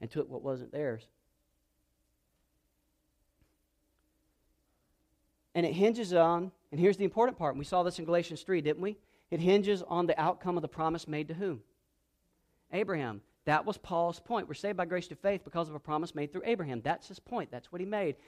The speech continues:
It's just the salvific, the salvation piece of that. The person who lives into that, embodies that, and makes all of that possible and real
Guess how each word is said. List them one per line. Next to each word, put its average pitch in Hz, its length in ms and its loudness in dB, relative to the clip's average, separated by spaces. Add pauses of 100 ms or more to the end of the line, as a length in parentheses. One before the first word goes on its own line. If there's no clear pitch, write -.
(120)
It's 156 120 -6
just 170 180 -10
the 156 60 -8
salvific, 175 680 -2
the 151 80 -10
salvation 165 760 -2 (200)
piece 233 300 -6
of 151 140 -10
that. 160 240 0 (200)
The 151 80 -6
person 196 360 0
who 170 100 2
lives 165 300 2
into 208 160 2
that, 165 180 0
embodies 160 440 0
that, 160 120 -2
and 135 100 -4
makes 175 220 -4
all 170 140 0
of 160 80 -4
that 147 160 -6
possible 147 480 -6
and 131 100 -10
real 165 220 -4